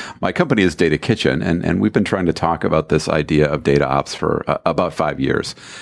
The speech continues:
And so what I'll talk t-, about today is really, you know, what is data ops? Why should you care? Uh, why is it relevant to data and analytics? Um,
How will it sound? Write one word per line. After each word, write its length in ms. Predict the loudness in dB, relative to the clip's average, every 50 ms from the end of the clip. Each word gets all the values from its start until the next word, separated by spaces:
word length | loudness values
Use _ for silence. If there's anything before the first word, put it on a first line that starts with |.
| -20 -14 -4
And 160 | -2 -2 -2
so 340 | 0 0 2 2 4 2 2
what 180 | 2 2 0 0
I'll 60 | 2
talk 240 | 0 0 0 0 -4
t-, 80 | -12 -6 _
about 260 | -2 0 0 0 0 0
today 240 | 2 2 4 2
is 140 | 2 0 2
really, 280 | 2 2 4 2 2 -2 -4 _
you 100 | -2 0
know, 60 | 0
what 200 | 2 2 2 2
is 120 | 2 2 2
data 240 | 2 2 4 4 2
ops? 260 | 2 0 -2 -2 0
Why 140 | 0 0 0
should 160 | -2 -6 -8
you 80 | -8
care? 420 | -4 -2 0 0 2 2 0 -2 -4 -8 -16 -20 -18 -18 -18 -20 -20 -20 -18 _ -4
Uh, 340 | 0 2 2 4 2 2 2
why 200 | 2 2 2 2
is 120 | 0 0
it 40 | 0
relevant 380 | 0 2 2 2 0 0 0
to 80 | 0 0
data 220 | 2 2 2 2
and 100 | 2 2
analytics? 760 | 0 -2 -2 -2 0 0 0 0 -2 -4 -8 -10 -10 -12 -12 -8
Um, 400 | -4 -2 -2 -2 -2 -4 -6 -10